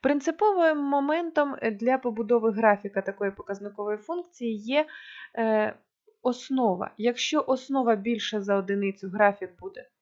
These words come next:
зростати. Якщо основа менша за одиницю, але за обов'язковою вимогою більша за нуль, наша функція буде спадати.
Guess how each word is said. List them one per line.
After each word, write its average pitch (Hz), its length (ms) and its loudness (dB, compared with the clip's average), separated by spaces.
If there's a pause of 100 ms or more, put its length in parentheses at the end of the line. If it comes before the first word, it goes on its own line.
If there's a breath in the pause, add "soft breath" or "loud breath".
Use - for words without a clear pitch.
зростати. 190 840 -2 (320 loud breath)
Якщо 269 400 0
основа 285 440 2
менша 233 540 2
за 196 160 0
одиницю, 190 500 -2
але 190 320 0 (260)
за 190 140 -4
обов'язковою 180 680 -4
вимогою 180 460 -6
більша 180 440 -6
за 196 120 -8
нуль, 277 200 -4 (420 loud breath)
наша 269 320 0
функція 294 540 -2
буде 254 420 -4 (420)
спадати. - 760 0